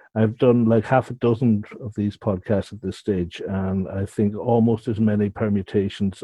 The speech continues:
of, "Well, hang on." Uh, one, one week, uh,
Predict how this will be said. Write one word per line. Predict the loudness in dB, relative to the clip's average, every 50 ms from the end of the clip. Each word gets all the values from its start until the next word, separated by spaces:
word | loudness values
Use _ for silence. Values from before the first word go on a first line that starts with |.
| -6
of, | -6 -4 -4 -4 -6 -8 _ _ -20 -20 -20 -20 -20 -12 _
"Well, | -2 -2 0
hang | 2 2 2 2 2
on." | 0 0 0 -2 -2 -4 -6 _ _ -16 -6 -2
Uh, | -2 -2
one, | -2 -2 4 6 6 8 8 6 4 2 0 -6 -14 _
one | -14 -14 -10 -4 -2 0 2 2 2
week, | 2 0 -2 -2 -4
uh, | -2 -2 -2 -2 -4